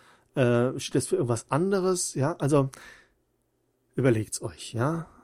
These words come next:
Eher wenige Abkürzungen, die dann konsequent einheitlich natürlich verwenden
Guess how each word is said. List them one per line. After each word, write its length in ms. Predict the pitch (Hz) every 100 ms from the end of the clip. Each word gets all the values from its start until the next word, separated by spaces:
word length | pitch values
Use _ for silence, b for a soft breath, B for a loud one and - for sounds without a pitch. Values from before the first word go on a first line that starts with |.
| B
Eher 300 | 151 147 120
wenige 340 | 147 208 202
Abkürzungen, 600 | 277 - 180 180 - 180 165
die 140 | 156
dann 180 | 151 131
konsequent 540 | 131 120 117 - 120
einheitlich 520 | - 113 104 110 120
natürlich 380 | - - 104 92
verwenden 640 | - 98 139 180 180 175